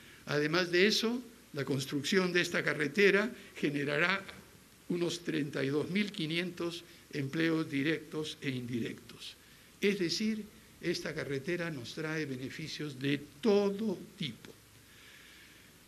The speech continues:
Lo que quisiera hacer es mencionar cómo en el gobierno de transición y emergencia estamos trabajando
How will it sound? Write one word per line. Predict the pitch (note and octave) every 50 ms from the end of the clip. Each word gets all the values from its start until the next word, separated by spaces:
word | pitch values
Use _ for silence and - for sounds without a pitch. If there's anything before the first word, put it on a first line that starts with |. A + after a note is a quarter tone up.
| - -
Lo | - E3 D#3+
que | F3 E3
quisiera | E3+ E3+ - - C4 A#3+ A3+ G#3
hacer | - - - A3 G#3+ G#3+ G#3+ -
es | F3+ F3 E3+
mencionar | F3+ F3+ F3 E3+ E3 - - - D#3+ D3+ E3+ G3 G#3 G#3 - F#3+ - -
cómo | A3+ A3+ A3 F3 C3+ C3 C3+
en | C#3 C#3+ D3
el | D#3 D#3
gobierno | D#3 D#3 D#3+ F3+ G#3 G3+ G3 G#3 F#3 F3+
de | F3 F3 D#3
transición | C#3 D3+ C#3+ C#3 C3+ - - D3+ B2+ - G3+ F#3 F#3+
y | F#3 D#3+
emergencia | D#3 C#3 C#3+ C#3+ C3+ - F#3+ F3+ F3+ E3 - F3+ E3
estamos | C3 - - F#3+ E3+ F3+ F#3 E3+ -
trabajando | F3+ D#3 C#3+ C3+ B2+ - - E3+ F3 F3 E3+ F3+ F#3+ F#3